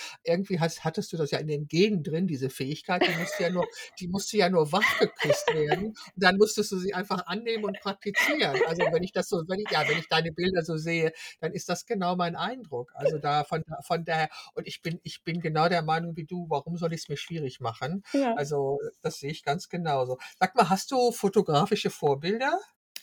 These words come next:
Speaker 2: Ähm, was heißt Vorbilder? Also, ich habe tatsächlich, kann ich mal zwei sagen, die, als ich noch gar nichts mit der Fotografie an Hu-, am Hut hatte, äh, da war ich in Ausstellung. Das war das einmal,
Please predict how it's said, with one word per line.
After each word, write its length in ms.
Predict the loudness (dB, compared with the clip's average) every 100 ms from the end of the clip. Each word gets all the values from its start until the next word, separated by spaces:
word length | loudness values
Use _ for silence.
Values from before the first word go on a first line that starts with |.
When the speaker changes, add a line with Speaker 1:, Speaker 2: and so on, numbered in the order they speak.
| 2
Speaker 2:
Ähm, 340 | 2 2 0 0
was 160 | 0 0
heißt 180 | 0 2
Vorbilder? 440 | 2 4 2 2
Also, 140 | 2 0
ich 120 | 0
habe 120 | 0 0
tatsächlich, 480 | 0 2 0 0 -2
kann 180 | 0
ich 180 | 0 -2
mal 180 | 0 0
zwei 260 | 2 2 2
sagen, 320 | 2 0 0
die, 140 | 0
als 120 | 0 0
ich 120 | -2
noch 160 | -2
gar 200 | 0 0
nichts 200 | 0 -2
mit 120 | -2 0
der 80 |
Fotografie 540 | 0 0 2 0 2 0
an 160 | 2 0
Hu-, 140 | 0 0
am 160 | 2
Hut 180 | 0 2
hatte, 280 | 2 2 0 -2 -10 -4
äh, 160 | 2 4
da 140 | 4
war 80 | 2
ich 80 | 0
in 80 | 2
Ausstellung. 520 | 2 2 2 0 2
Das 160 | 0 2
war 60 | 2
das 140 | 0
einmal, 360 | 0 2 4